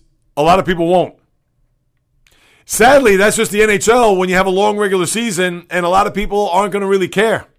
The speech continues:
And even though I have to give you guys and gals a mea culpa, hand raised high in the air, because this just goes to show you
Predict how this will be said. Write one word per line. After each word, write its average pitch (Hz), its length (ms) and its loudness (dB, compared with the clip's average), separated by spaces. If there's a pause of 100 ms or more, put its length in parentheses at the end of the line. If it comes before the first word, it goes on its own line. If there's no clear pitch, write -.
(840)
And 180 220 0
even 247 200 -2
though 247 240 4
I 208 220 0
have 233 280 0
to 196 460 -2 (480)
give 226 180 -4
you 214 100 -2
guys 214 280 2
and 185 100 -4
gals 214 240 2
a 175 60 -2
mea 190 200 0
culpa, 170 500 0
hand 196 240 -2
raised 190 200 -2
high 196 160 2
in 180 60 -4
the 165 160 -2
air, 196 200 2
because 156 600 -2 (380)
this 254 240 -2
just 240 180 -6
goes 240 200 2
to 190 80 -6
show 226 300 2
you 156 420 -4